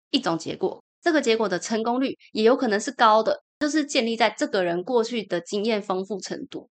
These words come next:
如果以前经历过各种情境，那他当然就更细，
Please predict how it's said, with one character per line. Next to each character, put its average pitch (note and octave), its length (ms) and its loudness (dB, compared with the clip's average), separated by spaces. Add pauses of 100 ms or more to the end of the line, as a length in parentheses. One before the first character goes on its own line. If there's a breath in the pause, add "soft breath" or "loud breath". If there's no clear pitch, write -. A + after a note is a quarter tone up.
(160)
如 A3+ 140 -2
果 C4+ 140 4
以 G3+ 100 0
前 F3 180 -2
经 A#3 200 -2
历 C4+ 80 0
过 B3+ 160 0
各 B3+ 180 2
种 D#3 160 -2
情 D#3 300 -4
境， - 180 -10 (220)
那 G#3+ 120 2
他 G#3 160 -2
当 G3+ 160 -4
然 F3+ 160 -4
就 F#3+ 300 -6
更 G3+ 240 0
细， - 360 -10